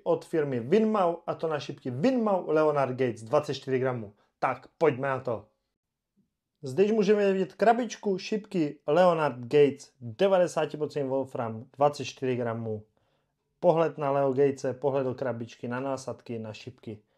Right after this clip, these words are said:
Jdeme dovnitř. A toto vás čeká vevnitř. Dostanete tři barely Leonard Gates, tři Vectra násadky a Soldier Leonard Gates ledky.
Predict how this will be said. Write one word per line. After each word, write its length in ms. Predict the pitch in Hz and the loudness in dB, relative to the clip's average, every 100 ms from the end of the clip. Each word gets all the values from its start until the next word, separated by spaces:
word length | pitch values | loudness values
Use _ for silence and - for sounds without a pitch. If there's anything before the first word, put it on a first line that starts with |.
| _ _ - | _ _ -14
Jdeme 220 | 113 110 | -10 -6
dovnitř. 500 | 113 113 104 - - _ _ _ _ _ _ _ _ | -6 -8 -12 -16 -20 _ _ _ _ _ _ _ _
A 100 | - | -16
toto 340 | 131 170 165 185 | -6 -4 0 6
vás 300 | 180 170 - | 6 6 0
čeká 480 | 151 135 151 139 | -6 -2 0 0
vevnitř. 720 | 127 139 135 139 123 - - - _ _ - | 0 -2 -2 -4 -4 -8 -16 -18 _ _ -6
Dostanete 800 | 139 - 156 147 139 127 110 - _ _ - | -6 -4 -4 -2 -4 -4 -6 -8 _ _ -12
tři 220 | - 156 | -6 0
barely 500 | 156 185 190 175 170 | 4 6 6 4 2
Leonard 460 | 147 143 135 123 | 2 2 0 -2
Gates, 520 | 120 123 151 147 - - _ _ _ | -2 2 2 0 -8 -20 _ _ _
tři 420 | - 175 180 180 | -8 -4 -2 -4
Vectra 680 | 143 160 170 - 139 127 131 | -2 0 0 -4 -4 -4 -6
násadky 720 | 139 156 170 - 147 - 139 143 | -2 0 0 -4 -6 -6 -8 -8
a 180 | 117 110 _ _ _ | -10 -12 _ _ _
Soldier 720 | - - 151 151 123 131 123 | -10 0 2 2 0 -2 -2
Leonard 540 | 120 131 123 120 110 - | -2 -2 -2 -4 -8 -8
Gates 340 | - 113 107 123 | -6 -6 -8 -8
ledky. 520 | 120 - - 107 | -8 -6 -4 -4